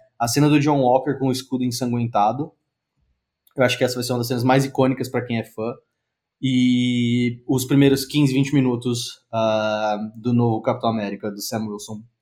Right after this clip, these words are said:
porque todo, todos os combates, todas as lutas, tudo que eu já falei, me marcou muito. Eu acho que, ah, foi muito, muito bem feito. Então, ação, muito bom. Plot,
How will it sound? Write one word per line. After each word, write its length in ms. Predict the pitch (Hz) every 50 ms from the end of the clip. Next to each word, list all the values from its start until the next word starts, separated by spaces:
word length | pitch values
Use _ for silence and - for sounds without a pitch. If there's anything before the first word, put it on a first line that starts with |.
| _ _ _
porque 640 | _ 117 110 117 117 117 113 110 110 107 104 - _ _ _ _ _ _ _ _ _ _ _ _ _
todo, 340 | - 147 139 147 151 151 151
todos 200 | 151 147 139 139
os 100 | 131 120
combates, 500 | - - 127 123 117 120 120 120 117 -
todas 140 | 127 120 123
as 100 | 117 110
lutas, 160 | 117 117 -
tudo 140 | 160 160 147
que 60 | 170
eu 40 | 151
já 120 | 147 135
falei, 520 | 139 131 123 117 120 123 127 123 120 - - _ - - - _
me 160 | 147 135 135
marcou 320 | 131 131 131 127 127 143
muito. 280 | 131 123 117 120 120 120
Eu 100 | 123 120
acho 220 | 117 113 - -
que, 500 | - 120 120 117 113 113 107 104 104 - _ _ -
ah, 240 | 104 98 98 95 92 - _ _
foi 180 | _ - - 123
muito, 340 | 127 139 147 160 160 143
muito 200 | 143 147 143 147
bem 140 | 139 135 127
feito. 340 | 127 127 107 95 95 95 _ - 117 _ _ _ _ _ _ _ _ _ _ _ _ _
Então, 540 | - 117 120 113 113 113 113 113 113 113 113 _ _ _
ação, 640 | 135 131 131 - - 147 151 165 170 170 165 - - - - _ _ _ _
muito 200 | - 170 165 160
bom. 580 | 147 165 185 208 269 269 - - - - _ _ _ _ _ _ _ _ _ _ _ _ _ _ _
Plot, 460 | - - 196 202 202 208 202 - -